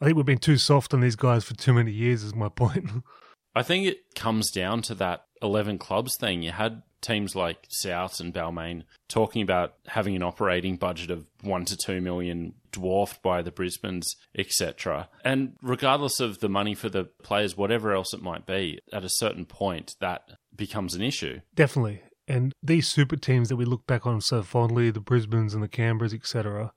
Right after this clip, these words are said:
Speaker 1: we've really got to have a look at the uneven playing field that they were <laughs> using to w-, win those comps, haven't we?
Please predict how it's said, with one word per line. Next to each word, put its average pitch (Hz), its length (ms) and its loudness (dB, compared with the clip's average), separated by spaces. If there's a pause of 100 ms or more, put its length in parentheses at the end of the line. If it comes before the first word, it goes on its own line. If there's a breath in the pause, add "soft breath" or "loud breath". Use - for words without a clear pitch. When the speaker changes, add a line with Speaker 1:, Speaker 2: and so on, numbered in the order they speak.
(160)
Speaker 1:
we've 117 160 0
really 139 220 8
got 117 80 2
to 113 60 0
have 117 80 0
a 110 40 0
look 113 220 -2
at 123 140 -6
the - 100 -8
uneven 117 480 4
playing 117 320 0
field 107 280 0
that 123 120 -4
they 120 100 0
were 113 140 6
<laughs> - 0 -
using 131 520 8
to 131 100 2
w-, 123 160 0
win 127 180 4
those 117 220 0
comps, 123 400 2
haven't 127 220 2
we? 113 80 -6